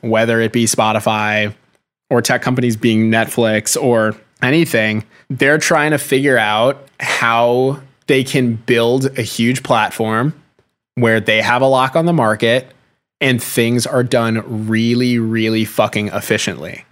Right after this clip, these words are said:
So Spotify has a problem. Artists upload forty thousand something or whatever songs a day, okay? How many songs could you reasonably listen to a day?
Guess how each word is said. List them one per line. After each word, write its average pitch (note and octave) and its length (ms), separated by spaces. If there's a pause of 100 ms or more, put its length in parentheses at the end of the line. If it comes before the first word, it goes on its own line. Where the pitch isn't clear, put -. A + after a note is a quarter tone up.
(460)
So C3 520 (720)
Spotify C3 640
has A#2 240
a B2+ 40
problem. B2+ 580 (600)
Artists B2 460
upload A#2 440
forty A#2+ 420
thousand A2+ 440
something A2 500
or A2+ 140
whatever A2 540
songs B2+ 580
a C3 120
day, B2 580 (500)
okay? A#2+ 480 (500)
How F3+ 280
many G#3 180
songs E3 460
could C3+ 200
you C#3+ 200
reasonably C3 500
listen B2 340
to G#2+ 260
a G#2 100
day? G#2 360